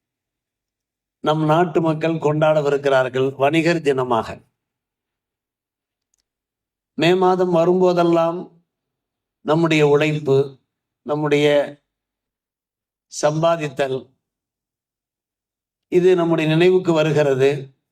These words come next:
உலகிலே வாழும்போது உழைத்து வாழ வேண்டும், முயற்சித்து வாழ வேண்டும், சம்பாதித்து வாழ வேண்டும் என்கின்ற உணர்வுகளை ஊட்டும் மாதமாக இந்த மே மாதம்,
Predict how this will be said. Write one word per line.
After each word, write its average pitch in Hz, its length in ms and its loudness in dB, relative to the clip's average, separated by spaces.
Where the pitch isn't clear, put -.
உலகிலே 190 440 2
வாழும்போது 180 640 2
உழைத்து 190 420 0
வாழ 175 280 2
வேண்டும், 156 440 0
முயற்சித்து 185 600 0
வாழ 165 280 2
வேண்டும், 147 420 -2
சம்பாதித்து 180 760 0
வாழ 160 300 2
வேண்டும் 160 420 0
என்கின்ற 165 460 2
உணர்வுகளை 170 720 2
ஊட்டும் 175 440 2
மாதமாக 156 560 0
இந்த 143 140 -2
மே 147 200 0
மாதம், 151 460 0